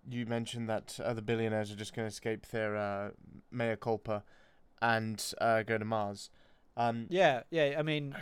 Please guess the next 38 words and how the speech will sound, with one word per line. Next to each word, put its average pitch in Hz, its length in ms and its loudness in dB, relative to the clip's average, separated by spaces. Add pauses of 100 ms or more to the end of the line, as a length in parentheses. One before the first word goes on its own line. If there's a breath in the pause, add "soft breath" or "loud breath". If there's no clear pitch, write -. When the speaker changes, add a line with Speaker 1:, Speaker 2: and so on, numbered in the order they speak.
Speaker 1:
<sighs> - 140 -12
Speaker 2:
you 175 100 0
know 190 120 4
things 175 240 0
are 143 40 -2
fucked - 340 2
when 143 120 2
you 135 80 -2
go 139 100 2
to 131 120 2
a 120 40 -2
planet 139 340 -6
with 127 200 -6
no 131 220 -2
atmosphere 117 600 -6
or, 127 240 -4
or 131 180 -2
near 131 280 -2
enough 127 260 -4
no 123 160 -6
atmosphere, 120 680 -6
and 123 320 -8
you'd 131 160 -8
have 127 160 -6
to 131 80 -10
fucking 120 320 -8
terraform, 110 680 -6 (180)
you 127 100 -10
know. 113 220 -8
Speaker 1:
Is 127 200 0
now 151 340 0
the 143 120 -2
time 113 680 0
for - 180 -4
us 110 140 -2
to 120 100 -6
start 113 380 -2
researching 107 920 -4